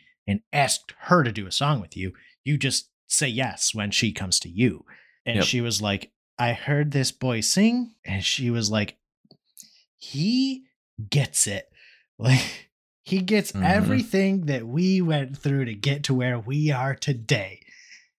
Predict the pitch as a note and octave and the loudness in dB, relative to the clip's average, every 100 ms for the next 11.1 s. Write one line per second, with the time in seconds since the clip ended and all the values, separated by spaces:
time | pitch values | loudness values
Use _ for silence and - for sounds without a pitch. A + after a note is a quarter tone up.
0 | _ _ - A2 - G#2+ G#2+ G#2 C3 C#3 | _ _ -8 -4 -4 -2 -2 -2 -2 0
1 | D3+ D3 C#3 C#3 C#3 C3+ C#3 D3 C#3+ - | 0 0 0 0 -2 -2 0 2 2 0
2 | A#2+ - B2 B2+ D3+ D#3+ D3+ B2+ A#2+ G2 | -6 -6 -4 -2 0 2 0 -2 -4 -6
3 | F#2+ - - A#2 C#3 D3 - - C3 A2+ | -8 -12 -8 0 2 2 -4 -4 -2 -2
4 | - - G2 G2+ A2+ A2 C3 - - C#3+ | -4 -6 -4 -2 -2 0 -2 0 0 0
5 | A2+ - C#3 - - - G2 G#2 - - | 0 -2 -2 -4 -12 -4 -2 -2 -4 -20
6 | - B2 D#3 D#3 - - A#2 A#2+ A2+ G2 | -8 -2 0 -2 -8 -4 -2 0 0 0
7 | G#2 A2 G2+ A#2+ G#2 G#2+ A#2 A2+ G2 G#2 | 0 -2 -2 -2 0 0 -2 -4 -2 -2
8 | G2+ F#2 G2+ G2 G2+ G2 G2 - _ _ | -2 -2 -4 -6 -4 -4 -4 -10 _ _
9 | _ _ - - - G2 F#2 F#2+ G#2+ G2+ | _ _ -12 -10 -8 -2 0 0 -2 0
10 | F2+ E2 E2+ E2+ E2 G2 F#2 F2 E2+ F2+ | 0 0 -2 -6 -4 -2 -2 0 -2 -2